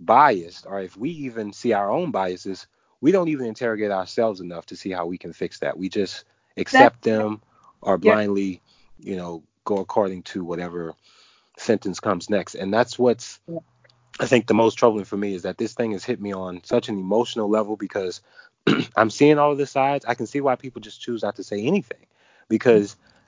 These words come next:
Speaker 1: it almost makes it seem as if for anyone who has a doubt or a suspicion, that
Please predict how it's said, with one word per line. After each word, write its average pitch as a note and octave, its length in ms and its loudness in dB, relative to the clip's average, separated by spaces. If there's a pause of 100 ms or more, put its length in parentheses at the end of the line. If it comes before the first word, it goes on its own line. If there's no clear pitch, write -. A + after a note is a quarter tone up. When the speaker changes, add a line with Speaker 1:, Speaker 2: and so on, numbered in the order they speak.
(160)
Speaker 1:
it A2+ 120 6
almost D3+ 400 4
makes B2 220 -10
it G#2+ 60 -12
seem A2 240 -10
as G2+ 120 -10
if G2+ 120 -6
for G2+ 180 -8
anyone C#3+ 420 -4
who A2+ 180 -12
has F#2 200 -8
a D#2+ 80 -12
doubt B2 460 4 (360)
or G2+ 120 0
a A2 40 -4
suspicion, C#3 840 -8 (600)
that G2+ 240 0